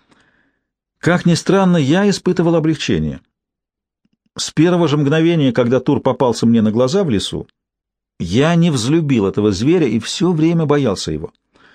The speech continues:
Он был чрезвычайно опасен для любого, кто приближался к нему, пусть даже для того, чтобы его накормить и напоить. Этот неизменно злобный и агрессивный зверь убил Вульфорда и Протиса,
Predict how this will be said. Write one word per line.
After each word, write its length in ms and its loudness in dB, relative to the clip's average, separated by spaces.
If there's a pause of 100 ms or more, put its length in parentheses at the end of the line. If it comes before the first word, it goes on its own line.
(600)
Он 240 2
был 340 2
чрезвычайно 640 0
опасен 420 2
для 180 2
любого, 500 2
кто 180 -2
приближался 600 0
к 60 -14
нему, 300 -4
пусть 180 0
даже 260 2
для 120 0
того, 200 0
чтобы 200 -2
его 160 2
накормить 600 0
и 40 -2
напоить. 500 -2 (720)
Этот 300 0
неизменно 520 2
злобный 560 0
и 120 0
агрессивный 560 0
зверь 300 0
убил 360 0
Вульфорда 520 0
и 40 2
Протиса, 600 -4